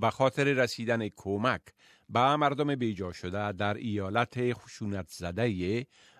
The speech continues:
رخاین پیشنهاد کرده بود، رد نموده است. حملات بر پست‌های پلیس و یک پایگاه نظامی میانما به تاریخ بیست و پنج آگوست باعث شد که قوای نظامی آن کشور به تهاجم متقابل پرداخته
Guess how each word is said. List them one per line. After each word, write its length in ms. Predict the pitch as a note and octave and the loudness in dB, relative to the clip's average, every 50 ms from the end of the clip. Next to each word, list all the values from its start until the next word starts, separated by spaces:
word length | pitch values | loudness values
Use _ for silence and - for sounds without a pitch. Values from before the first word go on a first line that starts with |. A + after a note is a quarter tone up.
| - | -10
رخاین 760 | - G2+ A2+ G#2+ - - - - D3+ C#3+ G#2+ F#2 G2 A2 B2 - - - | -4 0 0 0 0 -2 -4 -2 0 0 2 0 -2 -4 -6 -8 -10 -8
پیشنهاد 560 | A2 G2 F2+ - - F#2 E2 F2 F2 E2 - | -8 -8 -8 -8 -10 -8 -8 -6 -8 -8 -10
کرده 340 | - - D#2+ D2+ D2+ D#2+ D#2 | -12 -12 -12 -10 -10 -10 -6
بود، 320 | D#2 G2 A#2+ C#3 D3 - _ _ - - - - _ - | -4 -2 -2 -2 -2 -4 _ _ -20 -20 -20 -20 _ -14
رد 300 | F#2 F#2+ G#2 A#2+ A2 - _ - | -12 -8 -6 -4 -6 -6 _ -14
نموده 360 | C#2+ D2 C#2 C#2+ D2 C#2 C2+ | -16 -14 -14 -14 -12 -12 -12
است. 420 | C#2+ C2+ B1 A#1+ - - - - _ _ _ _ _ _ _ _ _ _ _ _ _ _ _ _ | -12 -12 -12 -10 -8 -8 -10 -10 _ _ _ _ _ _ _ _ _ _ _ _ _ _ _ _
حملات 480 | - E3 D#3+ E3 E3 E3+ E3+ E3 D#3+ E3+ | -4 0 2 4 4 4 4 4 2 0
بر 240 | F3 D3 D3+ C3+ | -2 0 0 0
پست‌های 580 | A#2 B2+ C3 A#2+ - - A#2+ G#2+ A#2 A2+ A2+ A2 | 0 -2 -4 -4 -4 -4 -4 0 0 0 0 0
پلیس 460 | - - G2+ G2+ A#2+ B2+ A2+ - - | -2 -4 -4 -4 -4 -4 -4 -2 2
و 180 | B2+ B2+ C3 B2+ | 4 4 4 4
یک 140 | B2+ A#2+ - - | 2 0 0 0
پایگاه 520 | C3 B2 B2 A#2 A#2 B2+ B2+ B2 A#2+ B2+ | 0 0 2 2 2 2 2 2 2 0
نظامی 560 | A#2 A2+ F#2+ F2 G2+ G2 G2 G#2 G#2 G#2+ A2 | -4 -4 -4 -6 -6 -6 -6 -4 -4 -2 -2
میانما 580 | G#2+ G#2 G2+ F#2+ F#2 F2 F2 F2+ G2 A#2 B2+ C3+ | -2 -4 -4 -6 -6 -6 -8 -4 0 2 2 4
به 140 | B2+ C#3 C3+ | 4 4 2
تاریخ 680 | - - C#3 C#3 C#3 C3+ D3 D#3 D#3+ D#3+ D#3+ - - D#3 | 2 0 0 2 2 2 4 4 4 4 2 0 -2 -2
بیست 460 | D#3+ D#3+ D#3+ C#3 C3 B2 - - - | 0 0 0 0 -2 -4 -4 -2 -2
و 60 | B2 | -2
پنج 380 | - - B2 B2+ B2+ A#2+ A#2 B2 | 0 0 0 0 0 0 -2 -2
آگوست 600 | B2 - G2 F2 E2+ E2+ D#2+ G2 G#2+ F#2+ - - - | -4 -2 -4 -4 -4 -4 -4 -6 -6 -6 -6 -10 -10
باعث 420 | A2 G2 G2+ G2+ A2 A#2+ D3 E3 | -6 -4 -4 -2 -2 -2 -4 -4
شد 300 | - - - - D2+ - - | -6 -8 -10 -12 -14 -14 -16
که 120 | - - - - _ _ _ - - - - _ _ _ - | -20 -20 -20 -20 _ _ _ -20 -20 -20 -20 _ _ _ -2
قوای 320 | C#3+ D3+ E3 E3+ E3+ F3 | 2 4 6 6 6 4
نظامی 480 | E3+ D#3 B2 C3 C3 A#2 A#2+ B2+ B2 A2+ | 2 0 0 0 0 0 0 0 0 0
آن 220 | G#2 G2 F#2+ F#2+ | -2 -2 -6 -8
کشور 480 | - - F#2 - - - A2+ A#2 B2 A#2 | -8 -10 -12 -10 -8 -4 -2 0 0 0
به 260 | G2+ A#2+ A#2+ B2 B2 | 0 2 2 2 2
تهاجم 640 | A#2+ - A2+ A2 B2 A#2 A2 G2 G#2 A2 G#2+ A2+ A2+ | 0 -2 -2 0 0 0 0 -2 -4 -4 -4 -4 -4
متقابل 840 | A2 G#2 G2+ - - G2 - - - G#2 F#2+ F2+ F2+ E2+ F#2+ C#3 D#3+ | -4 -6 -6 -8 -10 -10 -10 -8 -6 -4 -2 -2 -2 -2 -2 -2 -2
پرداخته 800 | D3+ - F2+ D2 D#2+ C#2 C2+ C#2 - - - G#2 A2+ C#3 D#3 | -2 -4 -10 -14 -12 -12 -12 -14 -14 -12 -10 -8 -8 -8 -10